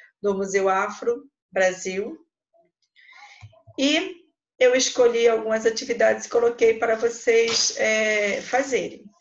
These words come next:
Não coloquei todas, porque eu já havia colocado algumas no caderno de vocês.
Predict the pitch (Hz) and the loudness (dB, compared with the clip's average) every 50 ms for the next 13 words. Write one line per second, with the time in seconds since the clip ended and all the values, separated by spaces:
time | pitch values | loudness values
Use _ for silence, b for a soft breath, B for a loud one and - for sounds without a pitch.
0 | B B B B _ - 240 247 269 269 269 262 262 254 254 - 254 262 262 - | B B B B _ 0 0 2 2 2 2 4 4 4 2 0 -4 -6 -2 2
1 | - 233 214 185 - - - - - 185 185 - 190 196 196 202 196 185 202 196 | 4 4 4 4 0 -4 -6 -6 -8 -8 -4 -2 -2 0 0 0 -2 -2 -4 -4
2 | 196 202 202 196 - 208 196 196 196 190 190 190 190 196 208 202 208 202 202 208 | -2 -4 -4 -4 -4 -4 -4 -2 -4 -4 -4 -6 -8 -8 -8 -8 -8 -8 -10 -8
3 | 208 - 247 - - 208 208 208 214 208 202 190 185 185 180 180 180 - - - | -6 -4 -4 -4 -2 -2 -2 -2 -4 -6 -10 -12 -12 -12 -14 -14 -14 -14 -16 -16
4 | - - - - - - - - _ | -18 -14 -12 -10 -10 -10 -10 -14 _